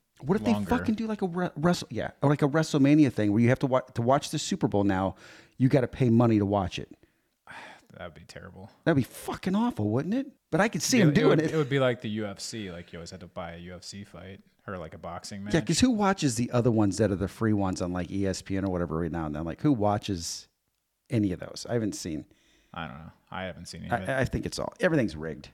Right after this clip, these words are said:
Speaker 1: It's all rigged.
Speaker 2: Everybody wants your money, and d-, d-, they use Taylor Swift to get it. <laughs>
Speaker 1: If I see another fucking Mahomes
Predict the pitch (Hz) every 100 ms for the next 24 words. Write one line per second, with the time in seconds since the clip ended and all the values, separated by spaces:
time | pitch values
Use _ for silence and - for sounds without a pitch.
0 | _ - 190 110 87 67 64 - _ _
1 | _ _ _ _ _ _ 123 147 143 135
2 | 131 131 - 113 110 110 107 107 _ -
3 | - - - - - - - - - -
4 | - - 104 101 98 92 - - - -
5 | - _ _ _ _ _ _ _ - 117
6 | - - - 135 - _ _ _ _ _
7 | _ 120 110 110 104 120 107 95 - 104
8 | - 101 101 - - - - - - -
9 | _ - - - - - - _ _ _
10 | _ - - - _ _ _ - - -
11 | - _ - _ - - - - - -
12 | - - - - - - - - _ -
13 | - 165 214 160 151 - - 127 139 120
14 | 107 127 135 143 151 -